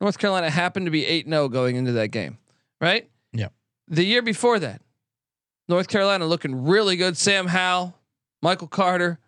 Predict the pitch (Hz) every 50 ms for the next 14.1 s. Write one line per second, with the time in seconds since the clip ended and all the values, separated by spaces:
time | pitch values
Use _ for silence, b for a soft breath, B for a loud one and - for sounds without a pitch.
0 | _ _ _ _ _ _ _ _ _ _ 156 147 180 185 185 - 185 175 165 170
1 | 170 175 175 180 175 175 - - - _ _ _ _ _ _ _ _ _ _ _
2 | _ _ _ _ - 208 220 214 196 170 - - - 208 196 196 202 196 175 170
3 | - - 254 269 _ _ - 165 165 165 165 160 160 151 147 143 - 156 151 151
4 | 165 180 175 - - 190 175 165 151 160 165 165 170 175 180 185 165 - - _
5 | _ - 170 190 226 226 _ _ _ _ _ _ b b b b b _ _ _
6 | _ _ _ _ _ _ _ _ _ _ _ _ _ _ _ _ _ _ _ _
7 | _ _ _ _ _ _ - 311 370 381 349 320 - - 311 302 294 302 311 311
8 | 302 294 285 277 220 - 370 370 359 330 359 359 359 370 359 302 214 - - _
9 | 277 320 339 403 403 415 415 370 349 349 339 330 320 _ _ - - - 339 339
10 | 359 359 277 - 330 311 302 302 285 - - 302 320 320 302 233 - 311 302 285
11 | 269 262 277 277 262 240 196 160 156 b b b b 269 262 - - 403 330 330
12 | - 302 247 185 151 180 233 262 320 370 415 415 339 220 143 120 117 - _ -
13 | 220 226 220 262 254 226 - 233 269 247 220 226 - 233 214 208 208 214 208 180
14 | 131 95